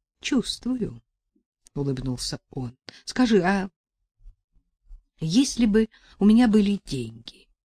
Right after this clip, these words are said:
ты бы смог меня полюбить?» «Смог бы», засмеялся Сергей. «Но ведь у тебя их нет». «Будут»,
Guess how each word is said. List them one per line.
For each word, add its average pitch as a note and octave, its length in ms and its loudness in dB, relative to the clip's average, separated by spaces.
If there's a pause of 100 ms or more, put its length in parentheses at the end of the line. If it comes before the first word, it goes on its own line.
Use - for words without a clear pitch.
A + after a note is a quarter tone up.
(680)
ты A3 220 8
бы C3+ 140 -6
смог - 460 -4
меня C#3+ 240 -6
полюбить?» - 680 -14 (1200)
«Смог A#3 640 6
бы», B3 200 2 (640)
засмеялся C#3+ 760 -4
Сергей. C3+ 580 -10 (260)
«Но C4+ 80 8
ведь C4 220 6
у C#4 40 4
тебя G#3 300 2
их D3+ 260 -4
нет». F4 180 -6 (1000)
«Будут», E4 540 2